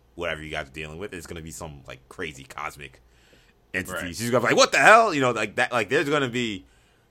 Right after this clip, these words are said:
Speaker 1: there, like, the fish out of
Speaker 2: Yeah.
Speaker 1: water story in both sides. I think is going to be really good and funny.
Speaker 2: The thing that
Speaker 1: and
Speaker 2: scares me,
Speaker 1: bring a
Speaker 2: man.
Speaker 1: lot of good stuff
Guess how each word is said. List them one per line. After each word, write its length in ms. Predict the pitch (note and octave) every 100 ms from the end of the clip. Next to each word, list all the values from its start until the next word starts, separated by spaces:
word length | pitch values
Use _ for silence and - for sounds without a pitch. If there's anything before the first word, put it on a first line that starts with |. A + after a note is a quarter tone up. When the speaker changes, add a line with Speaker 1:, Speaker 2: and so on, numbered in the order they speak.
| _
Speaker 1:
there, 260 | G#2+ A#2+ G#2+
like, 240 | A2 G2+
the 80 | G#2
fish 220 | C3+ D3+
out 140 | C#3+ B2+
of 80 |
Speaker 2:
Yeah. 120 | A2+ A#2+
Speaker 1:
water 400 | A2+ G#2 F#2 - _ _ _ _ _ -
story 480 | - A#2+ A2 G2+ F#2+
in 100 | D#2+
both 400 | A#2 A#2 A2 - -
sides. 580 | - G2+ E2 C#2+ B1+ -
I 80 | F2
think 160 | G2
is 100 | E2+
going 260 | G2+ G2 F2
to 80 | E2
be 220 | F2+ D#2
really 300 | E2 D#2+ C#2+
good 240 | E2 D#2+
and 120 | C2+ C2+
funny. 220 | E2+ D2
Speaker 2:
The 40 |
thing 140 | G2 E3
that 180 | D3+ B2
Speaker 1:
and 20 |
Speaker 2:
scares 500 | - A#2 C3+ C#3 A2
me, 200 | A2 G2+
Speaker 1:
bring 180 | G2 F2
a 60 |
Speaker 2:
man. 20 | E2
Speaker 1:
lot 180 | D#2 C#2+
of 100 | -
good 140 | D#2
stuff 420 | - C#2+ - -